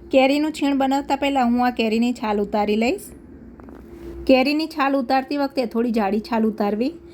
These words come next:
કારણ કે જો તમે પાતળી છાલ ઉતારશો તો કેરીનો ઉપરનો ભાગ કડક હોવાથી છુંદો પણ ખાવામાં કડક લાગશે.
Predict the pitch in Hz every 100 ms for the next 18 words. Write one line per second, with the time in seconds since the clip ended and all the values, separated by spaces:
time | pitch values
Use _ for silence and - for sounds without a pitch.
0 | - - - 247 277 285 302 294 277 269
1 | 262 247 220 240 233 262 247 226 247 254
2 | 220 208 220 233 226 233 240 220 214 220
3 | 226 233 233 - 208 220 226 214 233 277
4 | 226 220 214 226 233 233 214 208 220 226
5 | 202 196 202 196 202 -